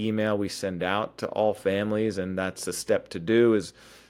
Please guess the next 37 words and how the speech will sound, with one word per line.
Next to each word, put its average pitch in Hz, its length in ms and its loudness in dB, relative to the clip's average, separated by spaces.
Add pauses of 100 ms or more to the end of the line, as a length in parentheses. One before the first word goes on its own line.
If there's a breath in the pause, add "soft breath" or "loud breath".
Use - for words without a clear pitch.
(140 loud breath)
don't 113 200 2
just 117 180 -2
start 113 240 4
it 113 80 4
on 104 100 -2
social 104 360 -2
media, 104 280 0
think 101 200 -2
it's 95 100 -8
gonna 92 180 -4
pick 92 280 -4
up. 95 200 0
You 90 100 -6
gotta 98 340 2
send 95 260 -4
an 85 140 -10
email 101 260 -4
blast 98 400 -2
to - 140 -12
everybody 113 460 4
so 113 140 -8
they 90 120 -6
know 92 140 -6
how 95 120 -4
to 92 80 -4
participate 131 720 0
if 117 100 -4
they 101 100 0
want 117 340 0
to 113 180 -2
and 104 100 -4
get 98 140 -4
the 92 80 -2
word 98 200 0
out 98 240 -2
that 95 240 -2
way. 113 400 0